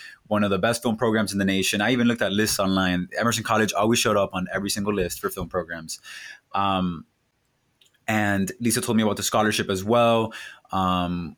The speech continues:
I was co-, in constant contact with Virginia, my director, and Lisa Yeager.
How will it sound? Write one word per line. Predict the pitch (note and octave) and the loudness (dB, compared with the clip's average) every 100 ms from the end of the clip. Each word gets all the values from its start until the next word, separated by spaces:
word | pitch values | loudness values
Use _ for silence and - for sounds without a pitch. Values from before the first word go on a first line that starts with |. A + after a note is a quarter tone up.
| _ | _
I | G#2+ | 0
was | G#2+ | 0
co-, | G#2 G#2 G#2+ | 2 0 2
in | G#2+ | 0
constant | G#2+ G#2 G#2 F#2+ | 0 0 0 0
contact | G2 G2+ | 0 2
with | F#2+ | 2
Virginia, | F#2 F#2 F#2+ | 0 0 2
my | F#2 | 0
director, | E2+ F#2 F2+ - | 0 0 -2 -2
and | F2+ | -2
Lisa | F2+ F2+ | -2 0
Yeager. | G2 A#2 G#2+ G#2+ | 2 2 2 0